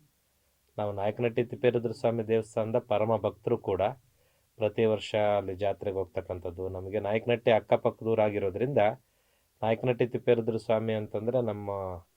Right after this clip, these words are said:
ಕಣಕಣದಲ್ಲೂ ಕೂಡ ಭಗವಂತನ ನಾವು ಸ್ಮರಿಸ್ತೀವಿ. ನಾವು ಬೆಂಗಳೂರಲ್ಲಿ ಇಲ್ಲೇ ಮಹಾಲಕ್ಷ್ಮಿ ಲೇಔಟಲ್ಲಿ ಒಂದು ಶನೇಶ್ವರ ಸ್ವಾಮಿ ದೇವಸ್ಥಾನದಲ್ಲಿ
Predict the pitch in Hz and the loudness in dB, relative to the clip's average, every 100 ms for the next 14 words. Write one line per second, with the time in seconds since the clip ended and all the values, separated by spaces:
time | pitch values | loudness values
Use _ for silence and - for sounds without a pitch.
0 | _ _ 107 117 127 127 123 120 123 123 | _ _ -2 2 4 4 6 6 4 6
1 | 135 113 107 107 113 117 113 107 101 95 | 8 6 4 2 0 0 -2 -2 -2 -4
2 | 90 101 104 - - 101 131 _ _ _ | -6 -8 -8 -10 -10 -8 -8 _ _ _
3 | _ _ _ _ _ _ _ _ _ _ | _ _ _ _ _ _ _ _ _ _
4 | _ _ _ - 120 117 120 123 123 123 | _ _ _ -4 2 4 6 6 6 6
5 | 113 113 120 120 117 117 120 113 110 110 | 4 2 6 6 6 6 4 4 4 4
6 | 120 - 123 117 107 113 110 110 104 101 | 4 2 0 0 2 0 2 2 0 -2
7 | 95 92 85 104 113 110 113 110 - 107 | -2 -4 -6 -2 -2 -2 -2 -2 -2 -4
8 | 104 107 110 - 107 101 101 110 95 87 | -2 -2 -4 -4 -6 -4 -4 -2 -4 -8